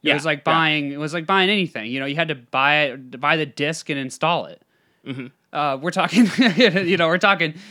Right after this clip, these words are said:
Speaker 1: fucking dinosaur age computers here. You had to fucking buy a disc and install your internet browser. That was what it was. This was a strike against the antitrust laws that we have in this country that are, basically, antitrust means anti-monopoly.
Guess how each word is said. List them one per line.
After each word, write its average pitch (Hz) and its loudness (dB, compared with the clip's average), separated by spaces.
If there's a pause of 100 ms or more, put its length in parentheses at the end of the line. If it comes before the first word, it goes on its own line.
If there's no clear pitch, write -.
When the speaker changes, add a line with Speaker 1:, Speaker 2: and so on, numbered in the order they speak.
(480)
Speaker 1:
fucking 165 -2
dinosaur 156 2
age 139 -2
computers 147 -4
here. 123 -6
You 127 -4
had 147 0
to 156 -4
fucking 175 -2
buy 156 4
a 139 0
disc 156 -2
and 139 -8
install 135 -4
your 127 -4
internet 131 -4
browser. 107 -6
That 123 -4
was 120 -8
what 127 -6
it 117 -6
was. 120 -6 (280)
This 190 -8
was 226 -6
a 185 -4
strike 190 0
against 160 -6
the 143 -4
antitrust 147 -4
laws 104 -6 (520)
that 120 -4
we 127 -4
have 120 0
in 113 -10
this 107 -12
country 143 -2 (400)
that 120 -2 (340)
are, 135 -4 (240)
basically, 170 2
antitrust 156 0
means 131 -4
anti-monopoly. 117 -4